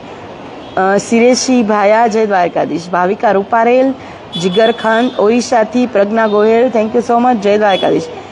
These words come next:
કૃપાલસિંહ વાલા, ધુલો ઠાકર, જય દ્વારકાધીશ. મનોજભાઈ કંજારિયા, ખંભાળિયા, જામ ખંભાળિયાથી, જય દ્વારકાધીશ.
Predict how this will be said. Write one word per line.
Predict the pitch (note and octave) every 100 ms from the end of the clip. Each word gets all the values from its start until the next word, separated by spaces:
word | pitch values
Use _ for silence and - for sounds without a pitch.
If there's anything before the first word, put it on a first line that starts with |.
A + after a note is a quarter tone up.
| - -
કૃપાલસિંહ | A#3 A#3 A3+ A#3 B3+ A3
વાલા, | G#3 G#3 A3+ A#3
ધુલો | A3+ G#3+ A3 A#3
ઠાકર, | A#3 G#3+ G#3 A#3+ A3+
જય | G3+ F#3+
દ્વારકાધીશ. | F3+ D#3+ D#3+ E3 E3+ - - - - - - -
મનોજભાઈ | G3+ G3+ G#3 G3+ G3+
કંજારિયા, | - G#3 G#3 A#3 A3+ A#3+
ખંભાળિયા, | A#3 G#3 G3+ A3 A3 A3
જામ | G#3+ G#3+ A3+
ખંભાળિયાથી, | B3+ A#3+ A3+ G3+ F3+
જય | G3 G3+
દ્વારકાધીશ. | F#3 E3 D3 A#2